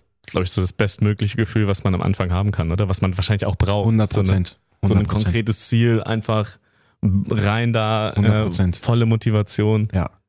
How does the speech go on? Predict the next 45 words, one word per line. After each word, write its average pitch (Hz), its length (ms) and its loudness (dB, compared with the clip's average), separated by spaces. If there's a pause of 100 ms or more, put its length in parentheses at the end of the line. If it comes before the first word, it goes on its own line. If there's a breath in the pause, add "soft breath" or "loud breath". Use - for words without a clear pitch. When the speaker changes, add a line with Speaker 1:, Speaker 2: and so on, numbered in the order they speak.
(160)
Speaker 1:
Ist - 140 0
das 104 100 2
immer 135 200 2
noch 175 120 0
so? 185 180 0
Ist 180 120 0
das 131 80 2
noch 143 140 2
da? 123 300 0
Oder 117 220 2
hast 117 200 2
du 120 80 2
jetzt 110 200 0
das 120 120 0
Gefühl, 113 400 2
diese 107 260 2
Naivität 107 720 0
ist - 400 -2 (560)
irgendwie 107 580 2
schwinden 123 420 0
gegangen 113 340 0
und 107 60 2
hat 110 120 0
Platz - 260 -4
gemacht 107 320 0
für 107 160 0
so 98 420 0 (800)
realistische 101 840 0
Vorstellungen, 117 500 0
was 104 140 -2
auch 98 60 -2
immer 98 200 2
realistisch 101 500 -2
sein 98 240 0
soll? 113 240 2
Speaker 2:
Ja, 98 160 4
du 98 80 4
sagst 101 340 0
es. 87 220 -2
Also 87 220 2
was 92 160 0
ist 92 180 0
realistisch 92 440 0
überhaupt? 85 280 0
Speaker 1:
Mhm. 101 220 2